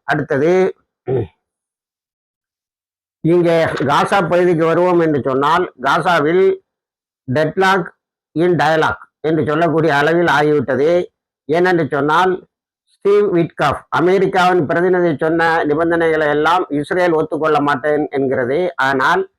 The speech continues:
ஹமாஸ் ஒத்துக்கொண்டார்கள். இஸ்ரேலுக்கு ஹமாஸோடும் உடன்பாடு இல்லை, அமெரிக்காவோடும் உடன்பாடு இல்லை. ஆனால் நேற்று திடீரென நெத்தன்யாஹூ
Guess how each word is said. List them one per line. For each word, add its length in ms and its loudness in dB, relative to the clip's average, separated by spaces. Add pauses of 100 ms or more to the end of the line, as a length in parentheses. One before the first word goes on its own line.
(380)
ஹமாஸ் 300 0
ஒத்துக்கொண்டார்கள். 920 -2 (480)
இஸ்ரேலுக்கு 880 0
ஹமாஸோடும் 640 -2
உடன்பாடு 540 2
இல்லை, 320 0 (100)
அமெரிக்காவோடும் 760 0
உடன்பாடு 460 0
இல்லை. 400 0 (380)
ஆனால் 400 2
நேற்று 400 0
திடீரென 640 0
நெத்தன்யாஹூ 800 -2